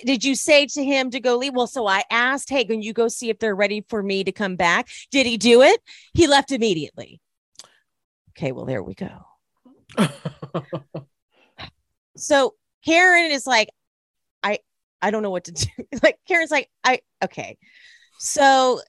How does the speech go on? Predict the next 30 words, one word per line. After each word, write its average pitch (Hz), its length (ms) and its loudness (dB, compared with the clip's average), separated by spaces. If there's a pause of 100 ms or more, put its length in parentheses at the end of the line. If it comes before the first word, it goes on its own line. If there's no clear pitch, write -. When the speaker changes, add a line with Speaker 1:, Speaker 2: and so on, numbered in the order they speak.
Speaker 2:
Me 165 60 -12
Speaker 1:
Chris 403 200 4
Speaker 2:
neither, 285 120 -4
Speaker 1:
does, 339 240 6
Speaker 2:
Karen. 110 280 -6
Speaker 1:
Chris, 466 360 -2
it's, 311 200 -8
it's 330 240 -8
sweet. 427 280 -6
He 302 120 -8
goes, 302 280 -4
"Maybe 320 340 0
she 403 200 -4
was 311 340 0
uncomfortable." 135 880 -8 (240)
Speaker 2:
Mm-hmm. 127 600 -2 (1200)
Speaker 1:
But 277 120 4
then 320 140 6
he 392 80 2
goes, 302 320 2
"She - 200 -8
does 494 260 -4
bring 269 260 -6
up - 100 -4
my 226 280 -6
penis 254 560 -8
every 185 240 -6
chance 160 340 -8
she - 160 -10
gets." - 560 -10